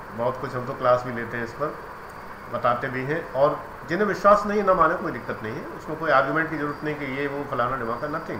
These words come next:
अगर आपको विश्वास नहीं, मत मानिए, it is your choice यार, लाइफ आपकी है, आप मेरी बात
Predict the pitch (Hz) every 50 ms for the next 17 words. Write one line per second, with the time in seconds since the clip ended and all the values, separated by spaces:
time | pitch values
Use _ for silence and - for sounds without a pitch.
0 | 92 - - - 127 135 139 139 135 - 147 131 - 156 151 156 156 160 165 160
1 | 175 - - 135 117 113 117 - - - - - - - - - - - - -
2 | - - - - 254 202 170 170 196 269 277 - - 143 113 110 113 - - 135
3 | 185 233 220 175 143 147 185 185 180 147 131 139 - - 226 220 165 143 131 120
4 | 117 - 127 131 143 165 170 185 196 190 -